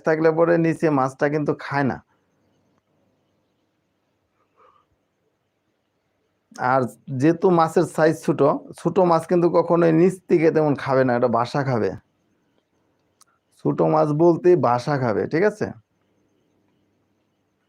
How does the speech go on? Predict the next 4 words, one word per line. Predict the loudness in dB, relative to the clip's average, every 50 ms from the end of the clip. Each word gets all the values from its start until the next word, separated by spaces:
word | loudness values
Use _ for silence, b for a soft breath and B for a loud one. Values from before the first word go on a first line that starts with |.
| _ _ _ _ -20 -20 _ _ _ _ _ _ _ _ _ _ _ _ _ _ _ _ _ _ _ _ _ _ _ -2
যেমন | 0 2 2 2 2 2 0
একটা | 2 0 0 0 0
পুকুরের, | -2 -2 0 2 2 4 6 6 6 4 2 -2 -6 -8 _ -2
আহ, | 0 0